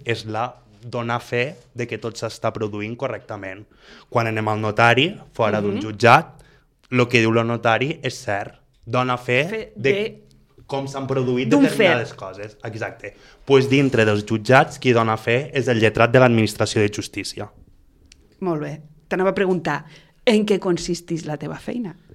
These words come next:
Speaker 2: I ja ho has dit.
Speaker 1: Sí, crec que ho he explicat.
Speaker 2: Ja ho has dit.
Speaker 1: Consistiria en això, bàsicament.
Speaker 2: Mm, a vegades sentim parlar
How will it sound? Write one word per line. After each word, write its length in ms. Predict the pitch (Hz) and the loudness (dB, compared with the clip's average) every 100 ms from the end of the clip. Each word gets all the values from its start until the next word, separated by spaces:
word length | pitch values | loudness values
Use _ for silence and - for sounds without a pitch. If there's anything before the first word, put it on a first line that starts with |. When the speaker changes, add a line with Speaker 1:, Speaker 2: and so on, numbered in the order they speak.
| - _ _ - - - | -20 _ _ -20 -18 0
Speaker 2:
I 80 | 208 | 4
ja 120 | 190 | 6
ho 80 | 175 | 4
has 120 | - | 0
dit. 240 | 151 147 | -8 -10
Speaker 1:
Sí, 300 | - - 101 | -4 -2 -2
crec 200 | 90 110 | 0 0
que 60 | 107 | 2
ho 80 | 113 | 0
he 60 | 110 | -2
explicat. 340 | 107 110 104 | -4 -8 -2
Speaker 2:
Ja 80 | 180 | -2
ho 40 | |
has 120 | 165 156 | -2 -6
dit. 100 | 147 | -2
Speaker 1:
Consistiria 580 | 123 117 120 131 123 131 | -2 -2 -2 2 4 6
en 60 | |
això, 240 | 110 101 101 | 4 0 -6
bàsicament. 600 | 98 101 - 101 101 104 _ _ - - - - _ _ _ _ - | -8 -10 -14 -16 -16 -20 _ _ -20 -20 -20 -20 _ _ _ _ 0
Speaker 2:
Mm, 800 | 269 262 254 247 233 214 202 - | 4 6 4 2 2 0 -2 -2
a 100 | - | 6
vegades 380 | 247 254 330 440 | 8 8 6 2
sentim 320 | 339 262 302 247 | 0 -4 -2 -4
parlar 480 | 254 226 247 233 330 | -4 -4 -4 -4 -8